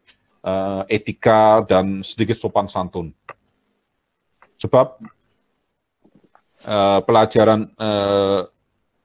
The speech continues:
agama itu dianggap berbeda dengan moral ya. Eh, agama tidak selalu bisa menggantikan moral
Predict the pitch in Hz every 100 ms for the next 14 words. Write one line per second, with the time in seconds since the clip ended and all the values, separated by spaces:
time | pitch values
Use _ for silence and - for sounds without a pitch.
0 | _ _ _ _ - 120 127 113 113 113
1 | 113 117 110 107 - _ _ 107 92 98
2 | 113 113 107 101 98 95 104 104 107 98
3 | 80 92 - _ _ _ _ 92 92 92
4 | 92 90 _ - 117 110 117 123 113 98
5 | - 101 104 101 101 110 95 101 98 92
6 | 87 98 92 90 87 104 120 139